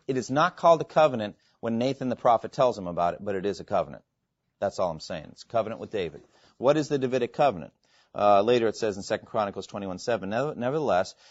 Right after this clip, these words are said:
because of the covenant the Lord had made with David, the Lord was not willing to destroy the house of David. He had promised to maintain a lamp for him and his descendants forever."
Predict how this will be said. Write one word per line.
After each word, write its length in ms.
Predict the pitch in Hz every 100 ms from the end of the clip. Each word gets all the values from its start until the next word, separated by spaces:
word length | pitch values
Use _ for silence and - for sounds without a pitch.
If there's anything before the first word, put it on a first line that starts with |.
| _
because 300 | - 113 131
of 60 | 156
the 80 | 165
covenant 400 | - 147 143 139
the 100 | 120
Lord 240 | 113 127
had 100 | 135
made 200 | 123 120
with 140 | 123 117
David, 320 | 113 92 95
the 80 | 98
Lord 260 | 104 117
was 140 | 104 98
not 240 | 117 127
willing 320 | 120 117 104
to 80 | 101
destroy 440 | 101 98 - 110 107
the 80 |
house 380 | 104 123 95 -
of 80 | 87
David. 320 | 113 113 73 - _ _
He 60 | -
had 120 | 95
promised 420 | - 120 127 135
to 60 | 135
maintain 420 | 131 127 127 107
a 40 | 95
lamp 300 | 107 107 -
for 80 |
him 180 | 107 95
and 80 | 95
his 80 | 90
descendants 400 | 95 - 82 82
forever." 340 | 120 131 73